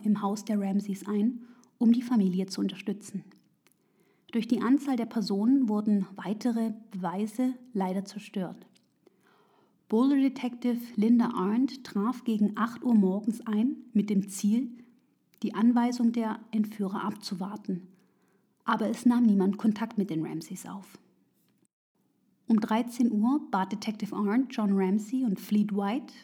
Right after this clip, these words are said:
einen Freund der Familie, das Haus zu durchsuchen. Sie begannen ihre Suche im Keller. John öffnete die verriegelte Tür,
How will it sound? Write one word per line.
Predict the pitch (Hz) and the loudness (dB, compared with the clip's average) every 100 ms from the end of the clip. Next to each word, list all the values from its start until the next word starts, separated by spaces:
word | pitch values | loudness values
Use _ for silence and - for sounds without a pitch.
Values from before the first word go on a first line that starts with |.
| _ _ _ - | _ _ _ -2
einen | 208 202 | 0 0
Freund | 196 208 262 | 0 2 2
der | 220 | 0
Familie, | - 202 190 190 190 269 - - _ _ _ _ _ | -2 0 2 2 0 -2 -4 -16 _ _ _ _ _
das | - 233 | -10 -4
Haus | 247 240 | -2 -2
zu | - | -6
durchsuchen. | 175 175 - 170 - 220 - _ _ _ _ _ _ _ _ | -10 -10 -8 -10 -8 -10 -10 _ _ _ _ _ _ _ _
Sie | - 226 | -4 -2
begannen | 233 196 226 247 | 0 2 2 2
ihre | 240 226 | 0 -2
Suche | 226 220 233 | -2 -4 -2
im | 202 | -4
Keller. | - 202 214 208 - _ _ _ _ _ _ _ - | -4 -6 -6 -6 -12 _ _ _ _ _ _ _ -6
John | 233 240 240 | 0 2 2
öffnete | 233 - 240 233 | 0 0 0 0
die | 214 | -2
verriegelte | 208 214 208 208 202 202 | -2 -2 -2 -2 -4 -4
Tür, | - 214 247 | 0 0 2